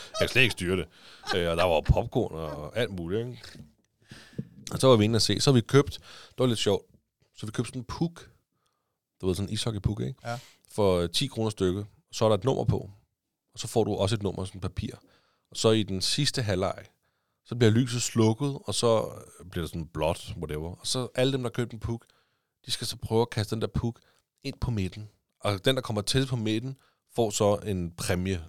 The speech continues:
Speaker 1: Jeg kan ikke huske, hvad der er. Fem gavekort på fem hundrede kroner til et eller andet og sådan noget, ikke? Og det var jo skide sjovt, så det prøvede vi også og sådan noget der. Det synes jeg var sjovt. Og det, der er med ishockey, det er, at der er musik hele tiden, der er lys og farver, og der sker noget hele tiden. Altså, det er jo hurtigt spil. Og
Speaker 2: Ja,
Speaker 1: gang i
Speaker 2: okay.
Speaker 1: den, ikke?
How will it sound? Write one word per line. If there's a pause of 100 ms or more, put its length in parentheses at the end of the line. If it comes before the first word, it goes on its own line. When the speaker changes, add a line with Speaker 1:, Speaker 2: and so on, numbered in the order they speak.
Speaker 1:
Jeg
kan
ikke
huske,
hvad
der
er.
Fem
gavekort
på
fem
hundrede
kroner
til
et
eller
andet
og
sådan (100)
noget,
ikke? (140)
Og
det
var
jo
skide
sjovt,
så
det
prøvede
vi
også
og
sådan (100)
noget
der.
Det
synes
jeg
var
sjovt.
Og
det,
der
er
med
ishockey,
det
er,
at
der
er
musik
hele
tiden,
der
er
lys
og
farver,
og
der (360)
sker
noget
hele
tiden. (200)
Altså,
det
er
jo
hurtigt
spil. (920)
Og
Speaker 2:
Ja,
Speaker 1:
gang
i
Speaker 2:
okay.
Speaker 1:
den,
ikke?